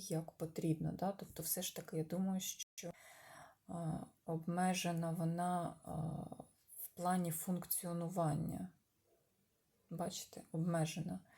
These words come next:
в плані функціонування, навколо гострі мечі ногам, тобто, а, чогось їй все ж таки не вистачає. Червоний колір, дивіться, тут червоний колір, тут червоний колір, м, білий і червоний. А,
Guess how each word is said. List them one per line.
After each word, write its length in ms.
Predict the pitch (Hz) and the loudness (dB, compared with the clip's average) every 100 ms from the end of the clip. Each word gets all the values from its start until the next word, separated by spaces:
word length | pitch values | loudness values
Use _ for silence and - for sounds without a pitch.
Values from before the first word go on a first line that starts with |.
| - - - | -20 -20 -20
в 80 | - | -20
плані 340 | - 175 160 160 | -2 2 2 2
функціонування, 800 | 175 160 - 165 160 196 220 170 | -2 -2 0 2 2 2 2 4
навколо 460 | 165 - 170 165 | 2 2 0 2
гострі 400 | 160 170 165 - | 2 2 0 0
мечі 300 | 160 160 - - _ _ _ _ _ _ _ _ _ _ _ - 208 - | 0 -2 -4 -8 _ _ _ _ _ _ _ _ _ _ _ -10 -6 0
ногам, 500 | 165 160 165 233 254 | 2 2 2 2 0
тобто, 400 | 185 - - - - - - - - - - 165 | -2 -6 -8 -10 -12 -18 -16 -16 -16 -18 -10 -2
а, 260 | 156 151 - - - | 2 2 0 -2 -4
чогось 480 | - 208 190 233 - | 0 2 4 6 6
їй 60 | 190 | 6
все 180 | - 185 | 4 4
ж 100 | - | 0
таки 200 | - 175 | 0 0
не 100 | 175 | 2
вистачає. 580 | 175 190 185 170 - | 0 0 -2 2 2
Червоний 480 | 165 175 180 190 175 | 2 0 2 2 2
колір, 380 | 180 247 262 226 175 | 0 0 0 0 -2
дивіться, 280 | 165 - | -2 -2
тут 220 | - 208 - | -4 -6 -4
червоний 420 | - 165 165 160 | -4 0 2 0
колір, 320 | 160 165 165 | 0 -4 -2
тут 200 | 202 196 | -6 -6
червоний 420 | 196 190 190 - - | -6 -4 -2 -4 -4
колір, 300 | - 180 - - - - - - - | -4 -2 -4 -10 -18 -16 -16 -18 -8
м, 360 | 175 170 170 170 | -4 0 2 2
білий 360 | 202 226 190 - | 6 6 6 2
і 40 | |
червоний. 840 | - 190 185 175 160 160 160 165 - | 0 -2 2 4 6 6 4 -2 -4
А, 420 | - 160 160 160 | -2 0 2 0